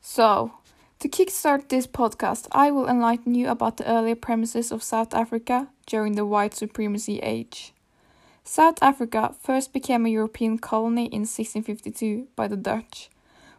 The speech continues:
who laid the slavery and forced labor model out bare. This was the start of centuries-long racism and injustice towards the black people of Africa. Later on,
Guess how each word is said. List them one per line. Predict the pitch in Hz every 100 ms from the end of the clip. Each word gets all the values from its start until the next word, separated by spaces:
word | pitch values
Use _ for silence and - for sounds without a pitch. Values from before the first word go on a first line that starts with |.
| -
who | 330 330
laid | 330 330 320
the | 277 247 247 _
slavery | - - 233 226 220 220 220
and | 220 226
forced | - 220 226 226
labor | 220 208 226
model | 214 208 214 247 277 _
out | - 208 -
bare. | - - - _ _ _ _ _ -
This | 294 320
was | 269 254
the |
start | 240 - 247 247
of | 226
centuries-long | - 254 247 240 240 240 220 214
racism | 220 220 233 233 240 269 -
and | 233 226
injustice | 226 226 226 233 - 220 226 226 - -
towards | - 226 214 208 220 -
the | 220 214
black | 220 226 -
people | 233 220 - 208 208 -
of | 208 214 - _
Africa. | 233 233 233 - - _ _ - _ _ _ _ _ -
Later | 233 240 240
on, | 214 240 302